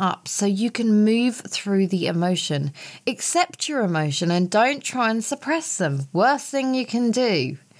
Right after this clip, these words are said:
Don't try to fight the entire ocean.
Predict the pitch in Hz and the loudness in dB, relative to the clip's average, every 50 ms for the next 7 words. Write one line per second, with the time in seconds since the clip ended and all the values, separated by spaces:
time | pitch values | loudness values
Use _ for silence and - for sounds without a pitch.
0 | - _ _ _ - 262 269 294 311 285 240 - - 254 254 247 233 226 - - | -20 _ _ _ 2 4 4 4 2 0 -4 -4 -2 0 0 0 -2 -4 -4 -2
1 | 220 214 214 208 208 202 202 196 190 190 185 196 185 175 170 165 - 170 170 170 | 0 0 0 0 -2 0 0 0 0 0 0 0 2 2 2 2 0 0 0 0
2 | 160 147 - 160 135 127 127 143 143 | 0 -2 -2 -2 -2 -2 -4 -6 -8